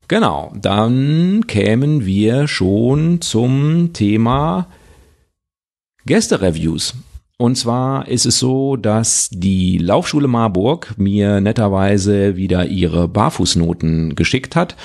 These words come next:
Das sind, ist eine Zusammenfassung dessen, was sie so machen, was sie gemacht haben, auch mit Rückblick auf die letzten Jahre. Und das ist natürlich die aktualisierte Version, weil es gab ja logischerweise ein zwanzig zwanzig.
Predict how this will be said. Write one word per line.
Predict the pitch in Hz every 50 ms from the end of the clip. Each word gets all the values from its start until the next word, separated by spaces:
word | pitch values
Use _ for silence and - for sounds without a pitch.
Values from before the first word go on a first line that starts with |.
| - - - - - - _
Das | - 98 101 - -
sind, | 101 98 98 101 101 101 101 98 - -
ist | - - 113
eine | 92
Zusammenfassung | - 113 107 151 165 170 156 - - 123 117 - 117 107 101
dessen, | 101 104 - 101 98
was | 92 90 -
sie | - 90
so | 82 87 85
machen, | 101 123 127 - 135 123 120 110
was | 92 90 -
sie | 92 82
gemacht | 87 87 90 87 - - - 95
haben, | 104 101 98 101 98
auch | 87 85
mit | 87 90 - -
Rückblick | 107 - - - 98 87
auf | 82 82 -
die | - 87
letzten | 90 87 - - - 98
Jahre. | 92 101 107 113 107 101 107 - - - - - - - - - -
Und | - 98 92 95
das | 92 87
ist | 95 -
natürlich | 101 90 - 95 85
die | - -
aktualisierte | 92 - - 87 87 98 107 147 160 160
Version, | 160 160 165 226 254 240 214 143
weil | 120 117 117
es | 113 - -
gab | - 87 - -
ja | 85 80 82 85
logischerweise | 85 85 87 90 95 - 95 87 80 73 71 78 80 90 98 101 -
ein | - 82 80 82 98 107
zwanzig | - - - 71 78 78 - 107 113 123 - -
zwanzig. | - - 80 78 78 80 - - - - - - -